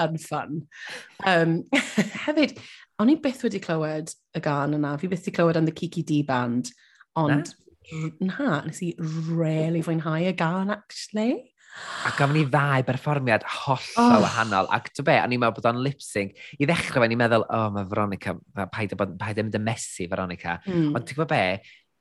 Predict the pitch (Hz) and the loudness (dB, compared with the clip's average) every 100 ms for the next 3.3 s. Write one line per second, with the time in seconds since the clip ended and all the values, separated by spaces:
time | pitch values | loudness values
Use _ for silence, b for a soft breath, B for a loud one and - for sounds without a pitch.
0 | - 123 147 135 135 110 - - 135 127 | -8 -4 -2 0 0 0 -4 -2 0 2
1 | 107 98 98 110 107 - 127 110 101 90 | 2 2 -2 -8 -8 -4 -4 -4 -4 -4
2 | 92 _ _ - 151 156 151 147 165 165 | -4 _ _ -4 0 0 0 -2 -4 -8
3 | - 101 95 | -4 -2 -2